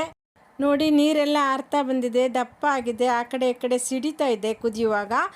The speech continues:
ನೋಡಿ, ಕುದ್ದು ಕುದ್ದು ಇಷ್ಟು ಕಡಿಮೆ ಆಗಿದೆ, ಇಷ್ಟು ಕಡಿಮೆ ಆಗಬೇಕು, ಆಗ್ಲೇ ಇದಾಗಿದೆ ಅಂತ. ಈಗ ಇದ್ರದ್ದು ಫ್ಲೇಮ್ ಆಫ್ ಮಾಡೋಣ. ಈಗ ಇದು ತಣ್ಣಗಾಗಬೇಕು. ತಣ್ಣಗಾದ್ಮೇಲೆ ಮೊಸರು ಹಾಕೋದು. ಈಗ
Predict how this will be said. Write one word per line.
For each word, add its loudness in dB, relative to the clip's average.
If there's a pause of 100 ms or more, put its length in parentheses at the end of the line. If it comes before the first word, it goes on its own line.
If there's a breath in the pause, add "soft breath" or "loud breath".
(380 loud breath)
ನೋಡಿ, 0
ಕುದ್ದು -6
ಕುದ್ದು -6
ಇಷ್ಟು -4
ಕಡಿಮೆ -2
ಆಗಿದೆ, -2 (140)
ಇಷ್ಟು -8
ಕಡಿಮೆ -2
ಆಗಬೇಕು, -6 (540 loud breath)
ಆಗ್ಲೇ 0
ಇದಾಗಿದೆ -2
ಅಂತ. -4 (560 loud breath)
ಈಗ -2
ಇದ್ರದ್ದು -4
ಫ್ಲೇಮ್ -2
ಆಫ್ -2
ಮಾಡೋಣ. 0 (720 soft breath)
ಈಗ -2 (120)
ಇದು -2
ತಣ್ಣಗಾಗಬೇಕು. 0
ತಣ್ಣಗಾದ್ಮೇಲೆ 0
ಮೊಸರು -2
ಹಾಕೋದು. -2 (840 loud breath)
ಈಗ -2